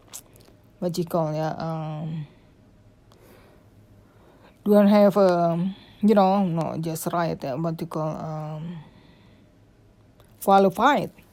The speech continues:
Quali-, qualified, you know, to get qualified to be raptured. Who get raptured, who not? Most Christian will be left behind, okay? Because they still sin against God, don't believe pre-tribulation rapture,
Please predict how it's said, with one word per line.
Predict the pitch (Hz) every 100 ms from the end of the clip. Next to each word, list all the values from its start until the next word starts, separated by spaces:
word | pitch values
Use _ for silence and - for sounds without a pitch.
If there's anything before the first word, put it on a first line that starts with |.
| _ - - - - _ -
Quali-, | 196 202 202 175 -
qualified, | - 202 202 190 214 208 190 -
you | 180 180
know, | 180 180
to | 175
get | 175 180
qualified | 185 175 175 240 247
to | 175
be | 170
raptured. | 170 180 240 - 160 160 - _ - - _
Who | 220 233
get | 233 233
raptured, | 226 220 262
who | 226 202
not? | 196 196 - - _ _ _ _ _ _ -
Most | 180 185 190
Christian | - 214 196 233 196
will |
be | 165 170
left | 165 160 165
behind, | 180 160 165 151
okay? | - 165 170 208 _ _ _ _ _ _ _ -
Because | - 190 185
they | 190
still | 196 - 175
sin | - 233 196
against | 190 196 196 -
God, | 202 196 170
don't | 165 165
believe | 165 208 202
pre-tribulation | - 202 202 196 190 190 190 185 190
rapture, | 185 185 180 190